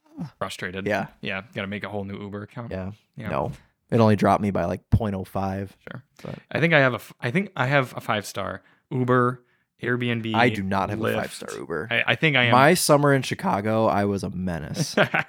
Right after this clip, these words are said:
Speaker 2: <laughs>
Speaker 1: Where is my
Speaker 2: What do you, were you slamming doors and eating food
Speaker 1: Dude,
Speaker 2: in
Speaker 1: I don't
Speaker 2: there?
Speaker 1: know what, but I, like, didn't, I do not have a great Uber score. Let's see if I'm even, like, logged in still on Uber.
Speaker 2: Let's, oh yeah, didn't you get logged out of, like, your entire phone?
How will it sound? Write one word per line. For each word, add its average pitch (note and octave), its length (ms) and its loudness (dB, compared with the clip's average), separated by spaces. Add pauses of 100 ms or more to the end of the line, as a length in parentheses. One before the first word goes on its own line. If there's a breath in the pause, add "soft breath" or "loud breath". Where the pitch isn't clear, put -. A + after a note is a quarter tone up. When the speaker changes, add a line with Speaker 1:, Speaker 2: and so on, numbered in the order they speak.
(160)
Speaker 2:
<laughs> - 520 -12
Speaker 1:
Where G#2+ 200 0
is G2+ 120 -4
my G2 440 -4 (160)
Speaker 2:
What C3+ 80 -2
do A#2+ 60 -2
you, A#2+ 80 -4
were A#2+ 120 -4
you A2 120 -2
slamming A2+ 440 -2
doors G#2+ 360 -2
and G2+ 140 -8
eating G#2+ 240 -6
food G#2+ 140 -8
Speaker 1:
Dude, B2+ 120 6
Speaker 2:
in B2 60 6
Speaker 1:
I A2+ 120 6
don't A3+ 100 4
Speaker 2:
there? C3+ 80 4
Speaker 1:
know - 60 0
what, F#2 340 2
but F#2+ 140 0
I, G#2 140 2
like, D3+ 300 0
didn't, F#2 280 -6
I F#2+ 100 -2
do G2 120 -4
not D#2 200 -6
have G#2+ 120 -10
a - 60 -8
great - 260 -6
Uber - 340 -8 (300 soft breath)
score. - 520 -14 (160)
Let's - 140 -20
see - 260 -12 (340)
if - 120 -12
I'm G2+ 140 -4
even, F#2+ 180 -6
like, F#2 180 -12
logged F2+ 320 -16
in F#2 140 -14
still F#2+ 240 -16
on F#2+ 160 -14
Uber. G2+ 300 -18 (580)
Speaker 2:
Let's, - 240 -20
oh A#2 40 -4
yeah, G#2+ 140 0
didn't G#2 200 -8
you G#2 40 -8
get G#2 120 -8
logged G2+ 260 -6
out F#2+ 100 -6
of, G2 100 -6
like, G2 200 -10
your G2 100 -10
entire G2 300 -12
phone? G#2 380 -12